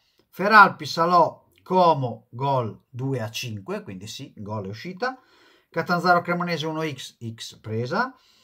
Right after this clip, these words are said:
Eh, Lecco Venezia due, due, presa anche questa. Spezia Sampdoria X due X, presa.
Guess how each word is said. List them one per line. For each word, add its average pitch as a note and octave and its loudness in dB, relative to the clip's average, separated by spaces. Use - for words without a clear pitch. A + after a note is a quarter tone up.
Eh, B2+ -2
Lecco D3 -4
Venezia D3+ -6
due, B2+ -6
due, A2 -6
presa G2+ -10
anche A#2+ -10
questa. F3 -4
Spezia F#3+ -2
Sampdoria D3 -2
X - -12
due B2+ -8
X, - -10
presa. A2+ -6